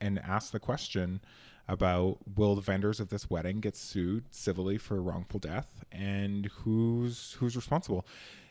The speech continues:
It also says in the article that, um,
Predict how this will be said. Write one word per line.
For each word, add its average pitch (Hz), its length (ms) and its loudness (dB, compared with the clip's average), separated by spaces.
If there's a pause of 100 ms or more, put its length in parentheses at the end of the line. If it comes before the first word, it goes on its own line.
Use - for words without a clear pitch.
It 117 140 6
also 127 200 8
says 139 220 4
in 135 60 2
the 120 80 4
article 104 440 4
that, 92 640 2
um, 90 760 2